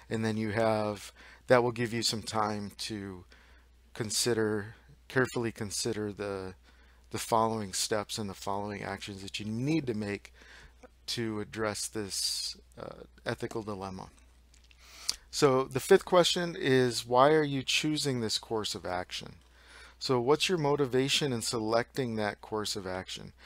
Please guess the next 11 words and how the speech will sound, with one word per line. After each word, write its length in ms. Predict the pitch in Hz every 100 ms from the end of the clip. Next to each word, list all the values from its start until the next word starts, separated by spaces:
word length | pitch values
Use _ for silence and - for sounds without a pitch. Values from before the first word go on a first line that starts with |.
| - - _
Be 140 | 131
aware 300 | 139 147 143
of 120 | 143 -
transference, 580 | - 123 127 - 127
countertransference, 1160 | - 120 117 113 - 117 113 - - 113 107 -
be 120 | -
aware 440 | 123 123 120 117 117
of, 440 | 110 101 90 - - - - - - -
of 180 | - 104
any 800 | - 123 127 127 123 117 113 104 - - - - -
personal 960 | - 139 - 139 120 117 110 110 104